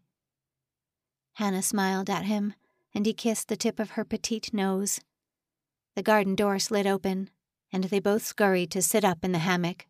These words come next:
untangling themselves from the netting and from each other. Missus Stern came outside, balancing a paper fan and a tall glass of lemonade in one hand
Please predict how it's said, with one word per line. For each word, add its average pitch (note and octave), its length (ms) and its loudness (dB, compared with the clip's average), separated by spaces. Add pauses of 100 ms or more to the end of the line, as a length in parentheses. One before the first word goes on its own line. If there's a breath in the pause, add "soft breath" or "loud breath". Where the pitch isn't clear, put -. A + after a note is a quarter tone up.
(120)
untangling G3+ 640 2
themselves F3+ 540 0
from G3 160 -2
the F#3 100 2
netting F#3+ 480 0
and A#3+ 260 0
from F#3+ 220 0
each F#3 180 -2
other. F#3+ 380 0 (800 soft breath)
Missus G3 300 0
Stern G3+ 320 2
came G#3 240 0
outside, F#3+ 640 2 (320 soft breath)
balancing G#3+ 460 2
a G3 60 0
paper B3+ 360 2
fan G#3 380 0
and G3+ 180 -2
a F#3+ 60 -2
tall A3 300 2
glass G3+ 340 4
of F#3+ 120 -2
lemonade F3+ 420 2
in G3 220 -2
one G3+ 200 2
hand F3+ 400 -2